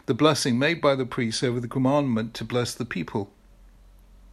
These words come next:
The blessing is, "Asher kidshanu b'kedushato shel Aaron, v'tzivanu levarech et amo Yisrael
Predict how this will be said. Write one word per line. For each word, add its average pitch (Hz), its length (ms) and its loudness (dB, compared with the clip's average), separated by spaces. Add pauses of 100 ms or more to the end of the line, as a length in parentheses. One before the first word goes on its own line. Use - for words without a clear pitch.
(360)
The 131 60 -2
blessing 156 400 4
is, 143 240 0
"Asher 127 340 2
kidshanu 135 540 -2
b'kedushato 123 1600 -4
shel 110 280 -4
Aaron, 127 680 -4 (380)
v'tzivanu 143 680 0
levarech 123 600 0
et - 180 -4
amo 113 300 -4
Yisrael 131 560 -4